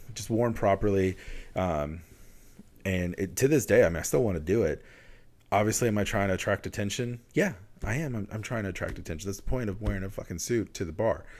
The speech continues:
Um, I, I, I don't know. Like, <laughs> it's, it's funny 'cause, like, now that I'm not in religion, some of these things I kinda think of, like, if your point is to not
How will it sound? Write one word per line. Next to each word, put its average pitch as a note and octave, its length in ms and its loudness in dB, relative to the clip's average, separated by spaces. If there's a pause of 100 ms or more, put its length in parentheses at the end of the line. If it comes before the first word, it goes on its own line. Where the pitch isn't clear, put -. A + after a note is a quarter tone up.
(560)
Um, E2 400 -2 (420)
I, - 380 0 (120)
I, - 80 0
I - 20 2
don't C#3 140 2
know. C3 100 2
Like, E2+ 220 2
<laughs> - 220 -2 (180)
it's, - 280 -4
it's - 120 -10
funny C#3 240 4
'cause, A2 160 0
like, F2+ 240 0
now G2+ 240 0
that A2 120 2
I'm G2 140 0
not F#2 200 2
in G#2+ 120 0
religion, C3 400 0
some B2+ 180 -4
of B2+ 80 -4
these C3 180 -4
things C3+ 220 -4
I A2 60 0
kinda G#2 220 -2
think G#2+ 220 -4
of, F#2+ 60 -2
like, D#2+ 160 0 (840)
if B2 160 2
your C3+ 100 4
point D#3+ 380 4
is A2 520 2 (140)
to - 120 -4
not G#2 480 0